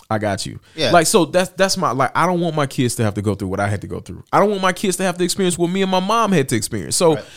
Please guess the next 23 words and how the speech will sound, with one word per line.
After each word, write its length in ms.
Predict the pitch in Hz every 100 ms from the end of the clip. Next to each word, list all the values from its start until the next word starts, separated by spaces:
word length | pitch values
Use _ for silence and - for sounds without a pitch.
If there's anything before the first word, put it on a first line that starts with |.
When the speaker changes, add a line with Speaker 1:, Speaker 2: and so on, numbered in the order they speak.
| -
Speaker 1:
like, 140 | 175 165
that's 180 | 196
how 100 | 220
I 120 | 180 165
think 280 | 170 156 120
we, 220 | 139 131
we 160 | 131 127
start 360 | - 147 127
to 240 | - 127 117 _
make 400 | 113 131 131 131
these 280 | 123 117 98
leaps 380 | 101 131 131 -
up 140 | 101
on 120 | 110 101
the 60 |
staircase. 680 | 104 - 123 - 85 64 - - -
Speaker 2:
Right. 160 | 92 87
Speaker 1:
So 400 | 151 135 120 -
it's 240 | 135 -
not 340 | 120 135 135 127
just 380 | 117 117 - -
a 360 | 104 98 92 95 _
capitalistic 840 | - 123 110 107 110 - 98 90